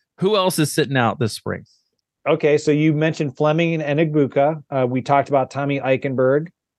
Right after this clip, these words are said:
Speaker 2: Uh, you know, he's, he's one of those guys where I think they're gonna try and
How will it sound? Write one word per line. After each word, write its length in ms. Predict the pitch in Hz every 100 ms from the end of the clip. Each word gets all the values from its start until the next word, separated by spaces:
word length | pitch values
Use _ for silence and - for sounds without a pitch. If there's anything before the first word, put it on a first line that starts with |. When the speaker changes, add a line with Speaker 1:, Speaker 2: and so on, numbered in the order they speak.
| _ _ -
Speaker 2:
Uh, 420 | 120 123 123 123 -
you 140 | 135
know, 260 | 120 117 107
he's, 380 | 113 104 143 131
he's 220 | 120 143
one 140 | 131 151
of 60 |
those 180 | 147 143
guys 380 | 110 143 147 131
where 140 | 127
I 60 | 131
think 180 | 120 131
they're 100 | 143
gonna 180 | 139 131
try 300 | - 139 139
and 260 | 131 127